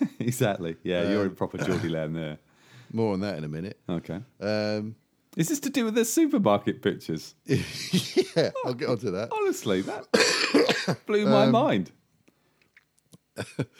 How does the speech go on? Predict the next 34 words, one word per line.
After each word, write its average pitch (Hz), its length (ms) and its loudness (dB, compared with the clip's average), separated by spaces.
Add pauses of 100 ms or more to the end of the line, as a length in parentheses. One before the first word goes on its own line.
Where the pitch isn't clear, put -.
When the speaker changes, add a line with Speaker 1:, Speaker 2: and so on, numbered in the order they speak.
(640)
Speaker 2:
Uh, 110 380 -2
so 113 280 0
I 117 80 2
complained, 127 720 -2
went 139 200 -4
back 113 280 -6
in, 95 260 -4 (120)
Speaker 1:
Hmm. 95 180 0 (400)
Speaker 2:
um, 90 640 -2 (200)
and 104 200 -4
then 104 220 -2
there's 104 220 -6
a 98 60 -8
guy 127 320 -4
sitting - 280 -8
behind 98 320 -2
me, 80 120 -4
keeps - 280 -14
kicking 90 420 -8
back 87 220 -12
of - 80 -16
my 82 140 -6
seat. 82 380 -10 (1600)
And 101 120 -6
there's 98 120 -4
a 104 60 -8
guy 117 240 0
to - 160 -10
my 98 160 -4
left, 104 480 -4
a - 40 -20
couple 101 260 -12
of - 40 -12
seats - 360 -10